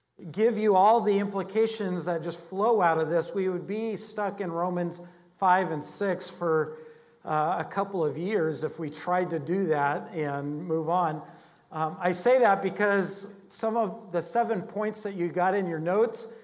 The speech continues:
I could do a message on each one of those. Uh, I usually spend all my evenings and mornings taking stuff out of the notes so that way we have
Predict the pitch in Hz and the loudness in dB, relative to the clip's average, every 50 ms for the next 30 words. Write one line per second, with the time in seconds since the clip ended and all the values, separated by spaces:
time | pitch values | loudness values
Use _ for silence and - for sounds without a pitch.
0 | - - - - - 180 180 - 196 190 165 143 185 196 196 190 180 170 175 180 | -20 -20 -6 -2 0 0 0 0 -2 -4 -2 0 2 2 4 4 4 4 4 2
1 | 185 180 185 180 165 135 165 160 175 208 190 185 175 - - 160 170 175 170 156 | 2 2 0 -2 0 0 0 -2 -2 -2 -4 -4 -4 -6 -6 -4 -2 -2 0 0
2 | 143 156 151 147 143 - - - - - - - - _ _ _ _ _ - - | 2 2 2 0 0 -2 -6 -12 -14 -18 -20 -20 -20 _ _ _ _ _ -6 -2
3 | 156 151 147 139 143 151 147 - - - - - - _ - 180 208 226 240 262 | 0 2 2 2 2 0 -2 -6 -10 -16 -20 -20 -8 _ 2 4 4 4 2 2
4 | 277 311 311 240 277 254 220 208 190 - - - - - 214 196 202 208 208 214 | 0 0 0 0 0 2 4 4 4 2 0 -2 -2 -2 0 0 0 0 0 -2
5 | 220 - 170 180 185 202 214 208 196 185 180 170 160 170 196 196 - - - 214 | 0 2 4 4 4 4 2 2 2 2 2 2 0 -2 -4 -8 -12 -10 -6 -4
6 | 196 208 185 175 190 185 180 180 156 160 165 151 156 165 165 185 190 190 180 170 | -2 -2 0 -2 -2 -2 -2 -2 -2 -2 -2 -2 -2 -2 0 0 2 2 0 0
7 | 165 165 160 - - - - - - - - 208 202 208 208 190 165 - - 208 | 0 -2 -4 -6 -6 -8 -10 -14 -14 -8 -6 -6 -4 -4 -4 -4 -4 -4 -4 -2
8 | 180 165 - - - 180 185 190 214 190 180 170 165 170 165 175 180 180 - - | -4 -4 -4 -2 2 2 2 2 2 2 0 0 2 2 2 2 2 0 -2 -6
9 | - - - - - - _ _ _ _ _ _ - - - 185 175 180 180 190 | -8 -10 -16 -20 -20 -20 _ _ _ _ _ _ -10 -6 -2 0 2 4 4 4
10 | 185 175 180 175 165 165 175 160 147 156 165 160 160 160 151 - | 4 4 2 2 2 0 -2 -2 0 2 2 4 2 2 0 -4